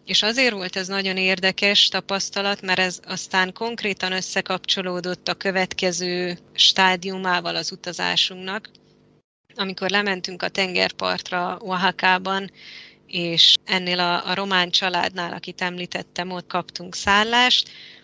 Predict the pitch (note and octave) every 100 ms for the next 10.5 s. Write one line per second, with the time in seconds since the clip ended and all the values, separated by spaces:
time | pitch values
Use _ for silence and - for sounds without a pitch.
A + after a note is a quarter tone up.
0 | _ _ - F#3+ B3 C4 A#3+ G#3+ - F3+
1 | - F3+ G3 F#3 F3+ F#3+ F#3+ - G3 F#3+
2 | F#3+ - G#3+ A3 F#3+ F3 E3+ F3 - G#3
3 | G#3 G#3+ A3 A#3+ - - - - G#3+ -
4 | - G#3+ A3 A3+ G#3 F#3 - F#3+ F#3 -
5 | G#3+ G3 F#3 F#3 F3+ - - F3+ G#3 G3
6 | F3+ F3 F#3+ F3+ G3 F3+ F3+ - G3+ F3+
7 | F#3 F3+ - F3 F3 F#3 F3+ F3 - -
8 | F3+ F3 F3+ F3+ F3+ F3+ F3 F#3+ F#3 F3+
9 | - F3 - - F3+ F3 F#3+ - F#3 -
10 | F#3+ G3 G3+ G#3+ A3